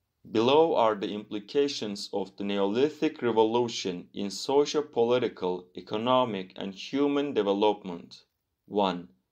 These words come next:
socio-political development. The Neolithic Revolution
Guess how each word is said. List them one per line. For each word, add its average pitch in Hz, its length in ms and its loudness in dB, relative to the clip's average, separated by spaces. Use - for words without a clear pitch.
socio-political 127 1200 0
development. 101 800 -2
The 107 80 -4
Neolithic 123 760 0
Revolution 113 800 0